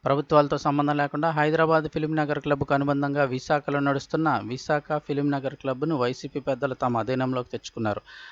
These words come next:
గత ప్రభుత్వం రామానాయుడు స్టూడియో కింద కేటాయించిన ఐదు ఎకరాలను పది ఎకరాలకు పెంచుతామని క్లబ్ పాలకవర్గంలో దూరిన వైసీపీ నేతలు చివరకు ఐదు ఎకరాల కేటాయింపును రద్దు చేసి కమిషన్ల కోసం సభ్యుల డబ్బుతో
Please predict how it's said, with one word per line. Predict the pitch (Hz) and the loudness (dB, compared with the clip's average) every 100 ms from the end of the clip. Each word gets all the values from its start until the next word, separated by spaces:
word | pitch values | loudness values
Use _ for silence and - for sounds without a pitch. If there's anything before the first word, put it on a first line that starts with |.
| - 135 | -6 -4
గత | 135 | -2
ప్రభుత్వం | - 131 143 160 | 0 0 2 2
రామానాయుడు | 151 135 139 147 143 | 4 4 2 2 0
స్టూడియో | 143 - 135 135 | -4 -6 -4 -4
కింద | 131 127 | -4 -4
కేటాయించిన | 131 123 127 120 123 | -4 -2 -2 -2 -2
ఐదు | 117 131 | 0 0
ఎకరాలను | 131 143 139 131 107 107 - - _ | 0 2 2 2 0 -4 -10 -20 _
పది | 127 143 | 2 4
ఎకరాలకు | 139 160 160 - | 4 4 2 2
పెంచుతామని | 147 139 - 139 135 143 175 _ - _ _ - | -2 -2 2 2 4 0 -4 _ -20 _ _ 0
క్లబ్ | 143 156 - | 2 2 4
పాలకవర్గంలో | 151 156 156 151 147 151 151 | 6 6 4 2 2 2 2
దూరిన | 151 147 143 | 2 2 2
వైసీపీ | 127 139 151 147 | 0 -2 -4 -2
నేతలు | 147 147 | -2 -2
చివరకు | 139 135 143 139 | -2 -2 0 2
ఐదు | 135 127 147 | 2 2 0
ఎకరాల | 139 143 | 0 -2
కేటాయింపును | 139 135 127 135 127 135 123 | 0 0 0 0 0 -2 0
రద్దు | 117 123 120 | 0 -2 -2
చేసి | 139 - 190 | -4 -4 -2
కమిషన్ల | - 131 143 - 143 | 2 2 2 -2 -2
కోసం | 139 135 - 156 | 0 -2 -2 -2
సభ్యుల | 135 117 143 139 - | 0 0 0 0 0
డబ్బుతో | 120 131 147 123 | 0 0 0 0